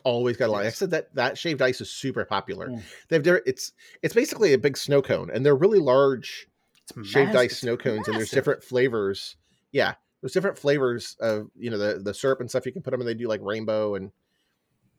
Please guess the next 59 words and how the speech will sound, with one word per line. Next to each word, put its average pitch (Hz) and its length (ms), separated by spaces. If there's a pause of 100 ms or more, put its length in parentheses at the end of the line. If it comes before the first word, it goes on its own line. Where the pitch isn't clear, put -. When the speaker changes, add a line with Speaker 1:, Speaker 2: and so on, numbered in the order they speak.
(140)
Speaker 1:
yeah, 104 260 (180)
there, 131 180 (220)
th-, 127 120
there's 147 180
always 135 480
a 123 40
line 107 440
Speaker 2:
Yeah. 160 120
Speaker 1:
for - 160
the 104 80
shaved 104 240
ice. - 160
Speaker 2:
That's 139 200
the 160 120
only 143 160
reason 156 240
why 143 60
I 139 40
haven't 143 260
Speaker 1:
Always. - 60
Speaker 2:
gotten 131 220
it, 113 100
because 107 240
it 110 100
is 104 180
such - 420
a 143 60
line, 123 340
and 110 80
I'm 110 140
like, 101 160 (120)
"Man, 127 280
I 104 80
wa-, 123 160
really 147 240
wanna, 139 260 (180)
like, - 240 (240)
get 170 200
one," 117 240
but 123 100
it's 123 140
like, - 180 (920)
"Can't 104 160
wait 120 140
in 120 60
that 120 180
line 156 320
just 107 140
for 123 120
a - 80
snack." - 640 (460)
So. 151 480
Speaker 1:
<laughs> - 40 (760)
Just - 200
for - 180
ice? 160 440
Speaker 2:
Well, 254 200
Speaker 1:
Really? 285 240
Speaker 2:
well, 349 140